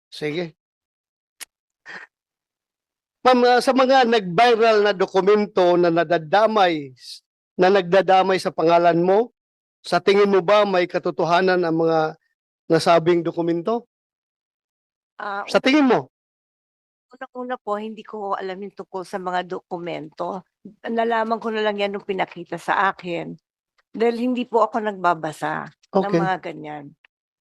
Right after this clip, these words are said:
Speaker 2: Ah, wala po akong alam.
Speaker 1: Wala.
Speaker 2: Opo.
Speaker 1: Thank you po. Next question po, ma'am.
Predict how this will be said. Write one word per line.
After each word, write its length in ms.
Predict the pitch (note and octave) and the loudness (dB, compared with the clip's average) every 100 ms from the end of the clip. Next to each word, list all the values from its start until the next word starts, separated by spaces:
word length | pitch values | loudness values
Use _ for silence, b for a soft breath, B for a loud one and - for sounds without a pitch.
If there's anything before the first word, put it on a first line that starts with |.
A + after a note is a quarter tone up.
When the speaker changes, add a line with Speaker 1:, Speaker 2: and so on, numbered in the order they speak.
| _ _ _ _ _ | _ _ _ _ _
Speaker 2:
Ah, 600 | - F3+ F3 E3 E3 D#3+ _ _ | -2 0 2 0 -2 -8 _ _
wala 320 | G3+ G#3+ G#3 G3+ | -6 -2 -2 -4
po 160 | G3 F3+ | -6 -8
akong 240 | - G3 | -8 -6
alam. 400 | D#3 D3 D3 D#3+ | -4 -4 -6 -4
Speaker 1:
Wala. 320 | D#3 D3 C#3+ - _ _ _ | 0 0 -2 -10 _ _ _
Speaker 2:
Opo. 100 | C3+ F3+ | -6 0
Speaker 1:
Thank 180 | E3+ D#3+ | 0 2
you 140 | D3 | 0
po. 240 | D3 - _ _ _ _ _ _ _ _ | -2 -8 _ _ _ _ _ _ _ _
Next 260 | - F#3 - | -2 -2 0
question 380 | G#3+ G3 A3 F#3 | -2 0 0 2
po, 80 | F#3+ | 2
ma'am. 240 | D#3+ | 2